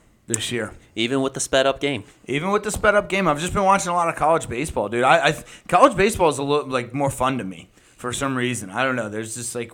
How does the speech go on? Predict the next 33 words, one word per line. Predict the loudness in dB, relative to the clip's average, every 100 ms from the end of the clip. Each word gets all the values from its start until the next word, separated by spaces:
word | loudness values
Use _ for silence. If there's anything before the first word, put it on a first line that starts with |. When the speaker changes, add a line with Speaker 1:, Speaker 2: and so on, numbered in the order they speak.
| -12
Speaker 1:
wild | -6 -2 -2 -4
scores. | -8 -6 -2 -2 -2 -8
There's | -8 -8 -8
wild | -8 -6 -6 -6
shit | -8 -8
that | -8
happens | -6 -6 -6 -8
every | -8 -10
time. | -10 -8 -8 -8
Speaker 2:
Mm-hmm. | -6 -6 -8 -10 -12 _ _ -4
Speaker 1:
And, | 0 2
like, | 2 0 -10 -12
it's, | -4 -2 -4 -8
I | -6
don't | -2 -2
know. | -2 -6 -10
It's | -2
fun. | 0 0 -4 0
I | 4
like | 6 4
the | 2
M | 2 4
L | 4
B | 4 0
because | 0 0 -2 -2
the |
pitching's | -2 -2 -2 -2 -2
so | -2
much | -2 -2
better, | 0 2 2
but | 0 -4 -8 -20 -20 -20 _ _ _ -14 -6
<coughs> | -4 -2 -6 -6 -12 -20 _ -20 -20 _ -8
it's, | -6 -4 -8